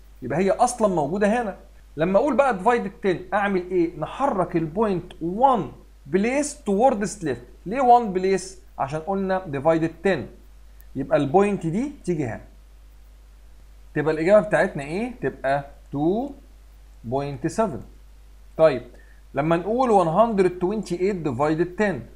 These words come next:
هي البوينت موجودة فين في ال one hundred twenty-eight؟ موجودة كده. موجودة هنا كده على الرايت. إحنا شايفين divided ten،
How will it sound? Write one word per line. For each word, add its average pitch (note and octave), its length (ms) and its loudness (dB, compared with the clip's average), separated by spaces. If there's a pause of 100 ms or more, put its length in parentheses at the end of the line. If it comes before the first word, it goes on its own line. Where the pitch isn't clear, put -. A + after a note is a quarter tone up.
(280)
هي F3 180 4
البوينت B3 460 0
موجودة F#3+ 420 0
فين G#3+ 260 -6
في F#3 120 -6
ال D#3 40 -4
one C#3 180 -6
hundred D3 380 -8
twenty-eight؟ A#2+ 440 -10
موجودة C#3 300 -4
كده. G3 200 -4 (2250)
موجودة D#3+ 380 2
هنا F3 80 0
كده D#3+ 200 0
على B2 100 2
الرايت. C#3+ 260 -2 (1500)
إحنا F3 180 0
شايفين E3+ 540 0
divided D#3+ 480 0
ten، B3 140 0